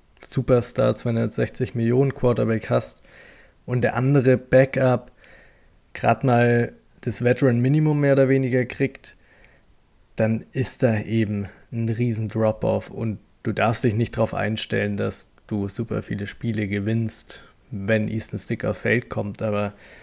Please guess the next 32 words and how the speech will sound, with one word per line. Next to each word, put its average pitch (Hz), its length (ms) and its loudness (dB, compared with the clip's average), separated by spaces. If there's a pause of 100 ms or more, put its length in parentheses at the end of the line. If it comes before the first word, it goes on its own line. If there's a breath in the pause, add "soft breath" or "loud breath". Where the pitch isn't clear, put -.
(140 loud breath)
das - 180 -6
ändert 139 320 4
sich, 139 140 4
finde 135 180 2
ich, 120 60 2
jetzt 123 200 0
nicht 143 200 2
unbedingt 131 360 2
durch 135 140 4
die 139 100 0
Performance, 123 640 -2
die 127 120 2
er 120 80 2
gegen 113 380 0 (420 loud breath)
die 110 80 -6
Saints 117 260 0
gehabt 139 300 0
hat. 139 200 -2 (600 soft breath)
War, 110 500 0
wie 120 160 -4
der 127 80 0
Basti 127 320 2
sagt, 123 380 2
nicht 127 260 -4
die 120 140 0
beste, 127 580 2
aber 123 200 4
es - 300 -4 (280)
war 110 500 0
in 123 160 -2
Ordnung. 113 540 0
In, 107 240 -2